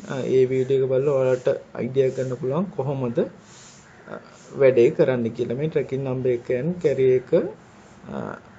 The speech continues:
eBay එකේ අප්ලෝඩ් කරන විදිහ. හරි.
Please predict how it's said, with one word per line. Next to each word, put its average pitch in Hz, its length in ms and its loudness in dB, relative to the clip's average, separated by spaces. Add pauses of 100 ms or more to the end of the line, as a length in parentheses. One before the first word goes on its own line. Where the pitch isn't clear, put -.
(300)
eBay 131 280 4
එකේ 139 200 4
අප්ලෝඩ් 127 420 2
කරන 147 320 0
විදිහ. 107 320 -2 (1700)
හරි. 151 180 0